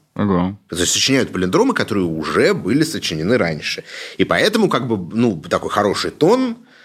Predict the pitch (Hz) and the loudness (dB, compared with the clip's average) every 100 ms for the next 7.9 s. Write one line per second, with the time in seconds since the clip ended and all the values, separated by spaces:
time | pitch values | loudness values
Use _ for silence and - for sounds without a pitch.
0 | - _ - 104 151 131 98 87 101 - | -20 _ 0 2 2 0 0 0 0 2
1 | 143 120 90 104 127 98 90 - - - | 2 2 0 -2 -2 0 0 0 -2 -4
2 | - - 95 90 90 82 90 87 - 90 | -4 0 0 2 0 0 -2 -2 -2 0
3 | 87 160 240 185 123 - - - 104 - | 2 4 4 4 2 -2 -10 0 0 0
4 | 110 113 113 123 127 123 104 104 110 92 | 0 0 0 0 2 2 2 -2 0 0
5 | 110 175 180 175 - 85 90 123 117 101 | 2 0 0 -4 -2 0 2 2 0 0
6 | 104 90 71 71 67 87 123 - 87 85 | -2 -2 -4 -8 -4 -2 -2 -2 -2 2
7 | 135 139 - 98 95 85 139 214 190 | 2 0 0 0 0 0 0 0 -2